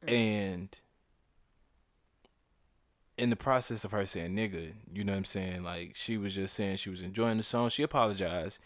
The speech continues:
Speaker 2: She did a verbal apology, then she did a typed out apology, and she took the post down. Um, how do you,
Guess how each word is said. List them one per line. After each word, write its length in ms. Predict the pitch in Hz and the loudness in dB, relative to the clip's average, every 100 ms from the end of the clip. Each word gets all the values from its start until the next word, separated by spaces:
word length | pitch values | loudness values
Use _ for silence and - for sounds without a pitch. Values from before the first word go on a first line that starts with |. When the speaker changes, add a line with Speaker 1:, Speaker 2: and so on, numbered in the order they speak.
| - - | -18 -8
Speaker 2:
She 140 | 120 | -2
did 120 | 113 | 0
a 40 | 98 | 4
verbal 340 | 120 139 135 | 6 6 4
apology, 500 | 131 147 135 123 123 | 2 2 2 2 -2
then 200 | 110 107 | 0 0
she 200 | 107 107 | 0 -4
did 260 | 104 104 98 98 | -4 -2 -4 -6
a 60 | |
typed 300 | - 104 - | -6 -6 -4
out 140 | 98 98 | -4 -4
apology, 420 | - 92 92 92 | -2 -2 -2 -4
and 100 | 92 | -6
she 100 | 98 | -6
took 300 | - 87 - | -6 -8 -8
the 60 | - | -10
post 280 | 95 90 | -8 -4
down. 320 | 98 87 - - _ _ - - - - - _ _ _ - | -4 -4 -8 -16 _ _ -20 -20 -20 -20 -20 _ _ _ 0
Um, 720 | 113 104 92 80 80 - 107 _ _ _ _ _ _ _ _ _ _ _ _ _ _ | 2 2 -2 -6 -10 -14 -18 _ _ _ _ _ _ _ _ _ _ _ _ _ _
how 260 | - 135 135 | 0 4 4
do 160 | 123 | 4
you, 480 | 117 120 123 110 92 | -2 2 2 0 -4